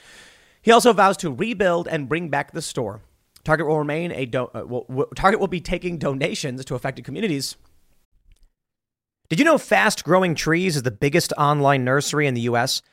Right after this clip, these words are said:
with more than ten thousand different kinds of plants and over two million happy customers in the U S?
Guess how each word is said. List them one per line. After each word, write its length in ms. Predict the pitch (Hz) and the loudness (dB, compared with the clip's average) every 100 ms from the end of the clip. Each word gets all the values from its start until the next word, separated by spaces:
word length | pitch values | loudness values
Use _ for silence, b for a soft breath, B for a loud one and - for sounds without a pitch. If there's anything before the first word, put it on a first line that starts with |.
| _ _ | _ _
with 160 | - - | -2 2
more 180 | 170 175 | 4 6
than 160 | 151 | 4
ten 300 | - 185 202 | 2 0 0
thousand 560 | 196 165 165 165 165 113 | 2 4 4 4 2 2
different 380 | 143 165 160 - | 2 2 0 2
kinds 280 | 151 156 | 2 4
of 160 | 127 - | 0 -4
plants 520 | - 143 165 180 - | -2 -2 0 -2 -4
and 80 | 147 | 0
over 160 | 147 135 | 2 2
two 260 | - 214 | 0 0
million 300 | 208 202 196 | 4 4 4
happy 300 | 147 170 175 | 2 0 0
customers 540 | - 175 170 175 170 - | 0 0 2 0 0 0
in 160 | 160 | -2
the 60 | 156 | 0
U 120 | 135 | 0
S? 240 | 156 - | 2 0